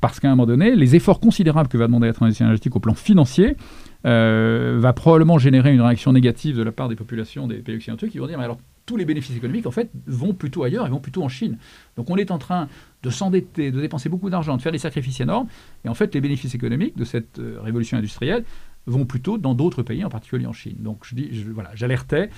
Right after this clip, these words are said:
sur ce sujet-là en disant : « Attention, euh, on risque un rejet à un moment donné, et donc un échec de la transition énergétique si, euh, euh, si les choses se passent comme ça. » Parce que ce qu'il faut voir, c'est que la transition énergétique, c'est,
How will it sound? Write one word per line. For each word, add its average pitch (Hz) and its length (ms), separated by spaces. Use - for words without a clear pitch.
sur - 180
ce - 80
sujet-là 117 340
en 143 120
disant : « 117 160
Attention, 131 460
euh, 120 120
on 127 120
risque 160 240
un 143 80
rejet 127 300
à 233 100
un - 20
moment 127 140
donné, 208 200
et 151 60
donc 143 160
un 143 80
échec 180 380
de - 40
la 117 100
transition 113 340
énergétique 107 420
si, 170 320
euh, 117 160
euh, 107 80
si 131 160
les 117 80
choses 143 160
se 117 80
passent 117 140
comme 110 80
ça. » 113 80
Parce 120 120
que 151 80
ce 127 80
qu'il - 120
faut 240 100
voir, 269 100
c'est - 120
que - 80
la 127 60
transition 139 280
énergétique, 147 300
c'est, 139 260